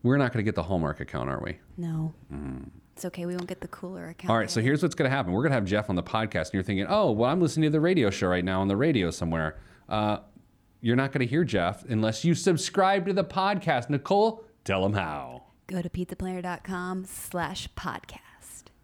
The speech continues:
Speaker 1: And, or, or wherever you get your podcasts.
Speaker 2: Yeah.
Speaker 1: You can go iTunes. What's the one that peop-, Overcast? Is that the one that people use because they can't stand iTunes podcast app?
Speaker 2: I'm not familiar. I just stick with iTunes.
Speaker 1: Yeah.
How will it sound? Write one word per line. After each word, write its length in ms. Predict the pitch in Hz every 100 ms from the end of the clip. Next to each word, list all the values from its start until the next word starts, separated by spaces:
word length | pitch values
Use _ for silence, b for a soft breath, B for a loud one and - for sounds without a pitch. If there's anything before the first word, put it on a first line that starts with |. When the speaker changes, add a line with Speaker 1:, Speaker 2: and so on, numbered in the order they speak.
| _ _
Speaker 1:
And, 200 | 110 110
or, 160 | 110 95 -
or 160 | 90 82
wherever 320 | 104 92 87
you 60 | 80
get 100 | 73
your 80 | 67
podcasts. 420 | - 82 71 65
Speaker 2:
Yeah. 120 | 254 - - - _ b b b b b b b b
Speaker 1:
You 120 | 117
can 120 | 113 104
go 60 |
iTunes. 520 | 85 90 104 127 123
What's 180 | 160 262
the 100 | 269
one 200 | 269 247
that 160 | 226 -
peop-, 200 | 220 196
Overcast? 680 | 180 214 233 220 214 226 -
Is 80 | 175
that 160 | 208
the 80 | 208
one 220 | 196 190
that 180 | 180 139
people 320 | - 180 170
use 400 | 160 160 175 185
because 380 | 143 135 151 131
they 100 | 123
can't 300 | - 139 -
stand 360 | - 127 127 110
iTunes 480 | 113 117 - 120 107
podcast 560 | 113 113 110 117 117
app? 240 | 113 127 - -
Speaker 2:
I'm 220 | 240 254
not 160 | 247 -
familiar. 320 | 214 208 208
I 80 | 202
just 180 | 214 -
stick 200 | 208 208
with 100 | 202
iTunes. 600 | 196 196 202 208 208 - -
Speaker 1:
Yeah. 240 | - 69